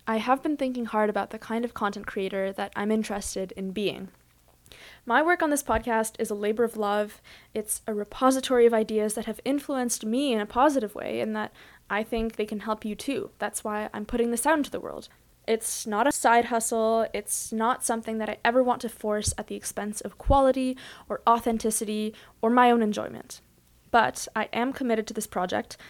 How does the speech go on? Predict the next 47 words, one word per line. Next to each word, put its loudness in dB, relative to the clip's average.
and -4
I'm -2
excited -4
to -14
say 2
that -4
I'm -6
finally -4
at 2
a 0
place -4
where -4
I -6
can -10
commit -8
more 0
energy -2
to -8
it. -8
So 4
make -4
sure 2
that 4
you're 0
following 2
me -4
on -6
Spotify 2
or -4
Apple 2
Podcasts -2
or -4
wherever 2
you're 4
listening -4
so 0
that 4
you -2
do -2
not 0
miss -2
the -10
exciting -4
things -8
that -8
are -8
coming. -10